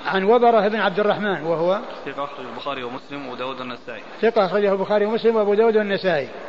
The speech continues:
Speaker 2: عن عامر بن عبد الله بن الزبير.
Speaker 1: عن عامر بن عبد الله بن الزبير، وهو ثقة أخرجه أصحاب الكتب الستة.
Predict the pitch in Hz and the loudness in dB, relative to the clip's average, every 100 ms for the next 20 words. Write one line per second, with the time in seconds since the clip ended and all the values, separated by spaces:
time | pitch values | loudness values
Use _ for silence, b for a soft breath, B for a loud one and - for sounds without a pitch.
0 | - - - 143 135 160 151 135 131 135 | -12 -12 -10 -6 -2 -2 -4 -6 -8 -8
1 | 131 139 147 135 135 123 131 131 135 190 | -8 -4 -4 -4 -8 -8 -8 -6 -2 -2
2 | 185 247 233 208 208 190 208 214 202 175 | 0 0 2 0 0 0 2 2 2 -2
3 | 196 233 208 196 220 220 170 - - - | 2 4 4 2 2 0 0 -2 -14 -8
4 | 214 202 220 214 202 196 214 202 190 180 | -4 0 2 4 4 2 0 0 -4 -2
5 | 196 190 147 | -2 -4 -6